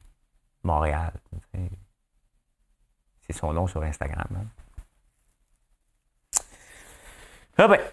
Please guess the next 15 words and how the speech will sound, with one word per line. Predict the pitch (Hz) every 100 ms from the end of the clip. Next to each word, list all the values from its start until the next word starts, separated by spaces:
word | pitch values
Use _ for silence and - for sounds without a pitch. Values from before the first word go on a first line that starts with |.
| -
ah | 156 196 190 180
ben, | 113 85 - 85 90 80 76
c'est | 101
ça. | 101 76 - 107 101
Il | 82
a |
bien | 85 90
le |
droit, | 80 82 90 82
il | 78
a |
bien | 69 71
le |
droit. | 64 - - -
Euh, | 135 120 113 107 104 101 98 92 87 80 73 69